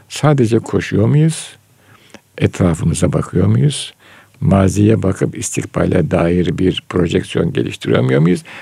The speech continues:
Ve bunu yaparken de bize verilen değerler çerçevesi içinde kalmaya gayret gösteriyor muyuz?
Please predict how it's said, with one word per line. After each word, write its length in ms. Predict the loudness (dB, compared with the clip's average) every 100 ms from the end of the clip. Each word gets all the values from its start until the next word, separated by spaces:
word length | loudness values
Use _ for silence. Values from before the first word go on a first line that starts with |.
| -2
Ve 120 | 2
bunu 140 | 4 6
yaparken 680 | 4 2 -2 -2 -4 -2
de 220 | 0 0 -2 -14 -20 -20 _
bize 340 | -4 0 2 4
verilen 560 | 4 4 2 2 2
değerler 440 | 2 2 2 2 0
çerçevesi 680 | -2 -4 0 0 0 0
içinde 400 | -2 -2 0 0 -2
kalmaya 580 | -4 -2 0 2 0 -2 -8 -20 _ _
gayret 360 | 0 2 0 0
gösteriyor 560 | -4 -2 -6 -6 -6
muyuz? 360 | -8 -12 -18